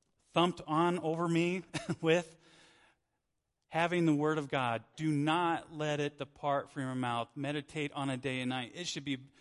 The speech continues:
everything to you. It says in Deuteronomy six, four through seven, it talks about, uh, when,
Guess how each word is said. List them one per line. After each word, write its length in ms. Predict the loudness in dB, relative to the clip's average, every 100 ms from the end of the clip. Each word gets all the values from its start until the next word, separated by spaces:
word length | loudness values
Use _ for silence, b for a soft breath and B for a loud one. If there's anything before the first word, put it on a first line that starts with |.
| b b b -4
everything 640 | 0 0 0 -2 -2 -2
to 180 | -2 -2
you. 220 | 0 0
It 160 | 0 -2
says 240 | -2 2
in 120 | 2
Deuteronomy 540 | 2 0 2 2 2 0
six, 480 | -4 -6 -6 -8 -16
four 240 | -8 -6
through 160 | -4 -8
seven, 360 | -4 -4 -2 -4
it 140 | -6
talks 300 | -6 -8 -6
about, 340 | -2 0 0 B B B B -4
uh, 240 | 2 2
when, 320 | 2 2 2